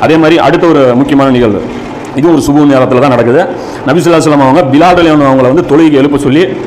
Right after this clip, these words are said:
ரசூலுல்லாஹ் சஹாபாக்கள் எல்லாருமே படுத்துக்கிறாங்க. பிலால் ரலியல்லாஹு அன்ஹு வந்து என்ன பண்றாங்க, அவரும் தூங்கிடுறாரு. தூங்கிட்டு, "ஏன் இந்த மாதிரி எழுப்பாம விட்டீங்க?" அப்படின்னா, "உங்களை தூங்க வச்ச இறைவன் தான் என்னையும் தூங்க வச்சான்" அப்படின்னு சொல்லி சொல்றாங்க. அதுக்கப்புறம் ரசூலுல்லாஹ் எந்திரிச்சிட்டு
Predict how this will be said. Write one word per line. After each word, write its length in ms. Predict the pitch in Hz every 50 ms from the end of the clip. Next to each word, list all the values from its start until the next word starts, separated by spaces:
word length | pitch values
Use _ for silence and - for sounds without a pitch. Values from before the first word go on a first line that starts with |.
| - - - - - - - - - - - - -
ரசூலுல்லாஹ் 380 | - 135 - 156 156 156 156 - - -
சஹாபாக்கள் 280 | - 127 143 143 147 147
எல்லாருமே 300 | 143 139 147 147 147 156
படுத்துக்கிறாங்க. 500 | - 135 131 135 139 131 123 110 95 - - - - - - - 113
பிலால் 220 | 131 151 165 170
ரலியல்லாஹு 260 | 165 160 160 156 151
அன்ஹு 80 | 165 160
வந்து 160 | 147 143 156
என்ன 120 | 147 143
பண்றாங்க, 300 | 135 135 131 131 139 151
அவரும் 260 | 127 135 156 156 147 131
தூங்கிடுறாரு. 340 | 147 151 143 135 117 107 - - - - - - - - - - -
தூங்கிட்டு, 320 | 170 180 180 170 156 180 165
"ஏன் 140 | 151 156
இந்த 120 | 160 156 147
மாதிரி 140 | 151 156 143
எழுப்பாம 320 | 143 143 143 151 143 143
விட்டீங்க?" 220 | 135 127 131 127
அப்படின்னா, 220 | 123 127 147 170 156
"உங்களை 300 | 135 127 135 143 139 139
தூங்க 160 | 147 143 143
வச்ச 160 | 139 139 135
இறைவன் 220 | 127 127 131 131 131
தான் 100 | 139 131
என்னையும் 220 | 127 135 139 127
தூங்க 200 | 135 131 127 123
வச்சான்" 220 | 117 120 131 123
அப்படின்னு 220 | 110 107 123 135 127
சொல்லி 200 | 131 135 127 131 127
சொல்றாங்க. 220 | 127 117 113 117
அதுக்கப்புறம் 400 | 143 156 143 143 139 143 135 127
ரசூலுல்லாஹ் 260 | 135 151 139 131 131
எந்திரிச்சிட்டு 340 | 143 135 120 - 131 190 220